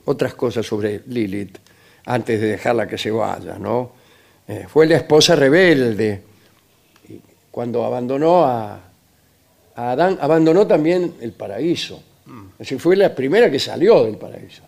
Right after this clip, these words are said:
Speaker 1: ¿A dónde fue? ¿Qué sé yo dónde fue, señor? Apareció, eh, como hemos dicho, en el folclore judío como herencia del folclore de,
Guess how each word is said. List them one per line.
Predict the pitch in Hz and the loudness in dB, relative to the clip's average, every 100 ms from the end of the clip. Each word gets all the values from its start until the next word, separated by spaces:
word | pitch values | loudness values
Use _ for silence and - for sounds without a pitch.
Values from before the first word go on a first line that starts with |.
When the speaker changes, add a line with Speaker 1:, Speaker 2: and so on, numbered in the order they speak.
| _ _ | _ _
Speaker 1:
¿A | 120 | 2
dónde | 175 220 185 | 6 8 6
fue? | - - | 4 2
¿Qué | - 190 | 4 4
sé | 156 | 4
yo | 107 92 | 2 -2
dónde | 85 - 101 | -4 -10 -14
fue, | - | -18
señor? | - - 95 98 - _ _ _ - - - _ _ _ _ - | -18 -12 -8 -8 -10 _ _ _ -20 -20 -20 _ _ _ _ -2
Apareció, | 170 190 190 196 - 247 247 240 226 220 208 190 | 0 4 6 6 4 6 6 6 6 6 6 8
eh, | 151 143 127 113 - | 6 6 4 0 0
como | 143 151 | 2 4
hemos | 156 156 | 6 6
dicho, | 151 160 139 160 156 127 113 - - _ _ | 6 6 4 4 6 4 0 -12 -20 _ _
en | 139 | 2
el | 147 | 4
folclore | 135 147 147 165 165 | 4 4 4 4 4
judío | 165 196 196 175 165 175 175 - - _ _ _ _ _ _ _ _ _ | 2 2 6 6 6 4 2 -2 -20 _ _ _ _ _ _ _ _ _
como | - 202 208 | 2 4 6
herencia | 196 175 156 147 127 165 175 147 110 | 6 4 4 0 -2 0 0 -2 -4
del | 117 107 | -8 -6
folclore | 120 117 120 123 120 | -6 -4 0 2 2
de, | 101 85 82 | 0 -2 -10